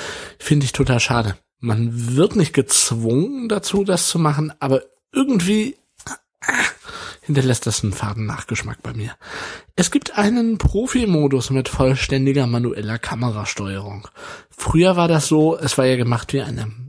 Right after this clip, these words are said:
alte Kamera im Prinzip. Ihr gucktet durch den Sucher, machtet das Foto, fertig.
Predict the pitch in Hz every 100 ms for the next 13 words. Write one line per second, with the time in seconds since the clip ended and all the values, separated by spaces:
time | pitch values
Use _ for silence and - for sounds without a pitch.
0 | - - 123 120 104 87 - - - 127
1 | 160 190 196 _ _ - 143 156 143 151
2 | 143 - - - - 190 - 175 151 135
3 | 139 - 127 131 123 117 107 - 107 107
4 | - 107 101 98 - - 104 123